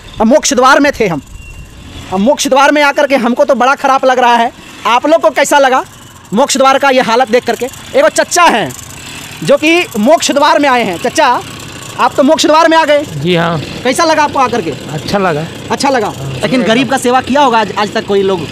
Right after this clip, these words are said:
Speaker 2: ना, गरीब का तो कोई नहीं सेवा
Speaker 1: कोई नेता,
Speaker 2: करता है।
Speaker 1: कोई नेता?
Speaker 2: कोई नेता नहीं किया।
Speaker 1: लेकिन देखिए यहाँ पे अपना नाम चमकाने के लिए कैसे करता है। मोक्ष द्वार के आगे सांसद संजय सेठ,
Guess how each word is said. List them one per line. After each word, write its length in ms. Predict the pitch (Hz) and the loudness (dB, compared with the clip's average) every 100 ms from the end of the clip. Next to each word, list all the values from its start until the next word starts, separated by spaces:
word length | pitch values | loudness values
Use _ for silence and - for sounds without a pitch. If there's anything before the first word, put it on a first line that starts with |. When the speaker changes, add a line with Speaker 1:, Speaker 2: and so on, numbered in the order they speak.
| - - 196 | -12 -8 -4
Speaker 2:
ना, 120 | 208 | -2
गरीब 280 | 175 220 220 | 0 0 -2
का 80 | 240 | -4
तो 100 | 196 | -2
कोई 220 | 214 240 | -2 0
नहीं 140 | 214 | 0
सेवा 200 | - 262 | 0 0
Speaker 1:
कोई 20 | |
नेता, 140 | 262 202 | 0 0
Speaker 2:
करता 120 | 302 | 0
है। 60 | 262 | 0
Speaker 1:
कोई 120 | 277 | 0
नेता? 220 | 269 220 - - - | 0 -4 -6 -10 -4
Speaker 2:
कोई 180 | 190 214 | 0 0
नेता 260 | 190 165 143 | 0 -2 -4
नहीं 200 | 131 127 | -6 -8
किया। 240 | 120 - | -10 -6
Speaker 1:
लेकिन 260 | 175 214 226 | -4 -2 -2
देखिए 240 | 220 240 | -2 0
यहाँ 180 | 214 190 | 0 -2
पे 100 | 233 | -4
अपना 160 | 220 | -4
नाम 240 | 220 240 277 | 0 0 0
चमकाने 380 | 262 233 233 220 | -2 -2 -4 -2
के 80 | |
लिए 80 | 220 | -2
कैसे 240 | 180 180 170 | -2 -4 -4
करता 260 | 160 151 | -6 -6
है। 400 | 139 - - - - - - 180 | -8 -8 -10 -10 -8 -8 -4 -2
मोक्ष 220 | 220 220 | 0 0
द्वार 220 | 240 262 | 0 0
के 100 | 262 | 0
आगे 180 | 254 262 | 0 0
सांसद 580 | 254 226 247 240 339 349 | -2 -2 0 0 0 0
संजय 520 | - 254 247 240 277 | -2 0 0 2 0
सेठ, 300 | - 208 | 0 -2